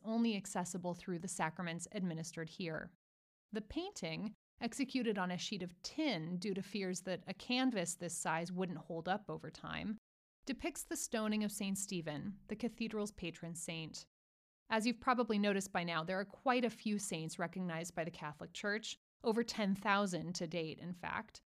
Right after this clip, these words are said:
And the way you recognize who's who is by the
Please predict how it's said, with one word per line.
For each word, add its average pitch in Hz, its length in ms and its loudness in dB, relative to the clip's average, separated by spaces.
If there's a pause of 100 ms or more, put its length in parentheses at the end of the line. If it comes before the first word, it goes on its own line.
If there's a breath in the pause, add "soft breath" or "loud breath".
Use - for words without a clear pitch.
(240)
And 233 280 8
the 247 80 6
way 262 120 4
you 277 160 6
recognize 262 540 4
who's 220 300 -2
who 185 340 2
is 185 140 -4
by 185 120 4
the 214 160 0